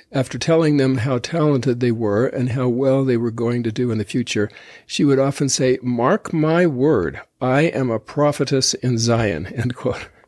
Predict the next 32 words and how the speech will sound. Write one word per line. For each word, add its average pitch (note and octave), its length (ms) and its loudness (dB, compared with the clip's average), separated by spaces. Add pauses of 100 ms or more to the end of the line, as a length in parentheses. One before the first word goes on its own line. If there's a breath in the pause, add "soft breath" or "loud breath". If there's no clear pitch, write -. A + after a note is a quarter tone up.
(420 loud breath)
She - 200 -6
said - 240 2
this C3 180 -2
a B2+ 80 -6
lot, G2 240 -2
actually. G#2 400 -8 (560 loud breath)
Made B2+ 260 2
a, A2+ 160 0 (360 loud breath)
made D3 180 2
us C#3 100 0
smile C3+ 440 0
every A2+ 160 -2
time. A2 340 -6 (640 loud breath)
We, D#3+ 180 0 (120)
so D3+ 160 0
we C3 100 4
always C3 400 0 (200 loud breath)
just - 260 -6
kind C3 160 -6
of G#2 80 -6
chuckled D#3 360 -2
at G2 140 2
it, A2+ 220 0
at A#2+ 100 -2
this A#2+ 160 -4
dramatic A#2 460 0
declaration, A#2 560 0
but A#2 120 0
she - 160 -2
was A3 160 0
totally B3 340 0
correct. A3+ 500 -2